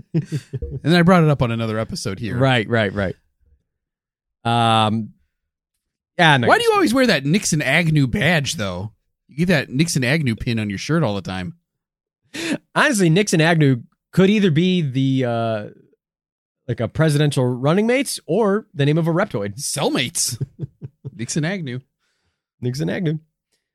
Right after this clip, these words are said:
Speaker 1: Uh, anyway.
Speaker 2: Where's Nick? Nixon Agnew?
Speaker 1: The president was briefed on the secret base by his, uh, principal fin-, foreign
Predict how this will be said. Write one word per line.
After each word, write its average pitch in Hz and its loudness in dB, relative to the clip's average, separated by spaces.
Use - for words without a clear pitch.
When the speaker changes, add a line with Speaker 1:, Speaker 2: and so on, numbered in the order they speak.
Speaker 1:
Uh, 165 2
anyway. 208 4
Speaker 2:
Where's 240 4
Nick? - -4
Nixon 160 0
Agnew? 226 0
Speaker 1:
The 147 2
president 277 2
was 175 2
briefed 127 -2
on 143 2
the 143 2
secret 156 -2
base 120 0
by 117 -2
his, 113 -4
uh, 117 -2
principal 160 -4
fin-, 120 -4
foreign 156 -2